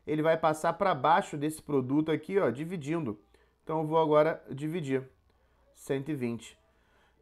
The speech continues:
O que eu gosto de fazer aqui é simplificar. Eu sei que alguns não curtem fazer isso, mas como eu tô fazendo aqui um vídeo, tem que ser um pouquinho mais rápido, porque ainda faltam algumas questões,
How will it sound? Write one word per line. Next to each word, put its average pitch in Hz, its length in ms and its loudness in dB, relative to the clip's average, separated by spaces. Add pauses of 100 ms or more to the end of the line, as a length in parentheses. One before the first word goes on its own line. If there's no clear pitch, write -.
(120)
O - 40 -20
que - 80 0
eu 226 80 8
gosto 208 240 4
de 190 60 -8
fazer 185 280 4
aqui 180 160 0
é 185 60 2
simplificar. 180 500 -2
Eu 175 80 2
sei 170 180 -4
que 170 80 -2
alguns 151 320 2
não 202 200 -2
curtem 160 360 -2
fazer 165 360 0
isso, 220 260 -2
mas 226 160 -2
como 226 160 -4
eu 214 60 2
tô 196 160 0
fazendo 160 400 0
aqui 156 180 -2
um 147 100 0
vídeo, 131 300 -2
tem 156 140 -4
que 156 80 -10
ser - 100 -6
um 151 80 -2
pouquinho 147 300 -2
mais 135 240 -2
rápido, 131 240 0
porque 123 160 -4
ainda 143 160 0
faltam 143 320 0
algumas 135 260 -4
questões, 170 500 -6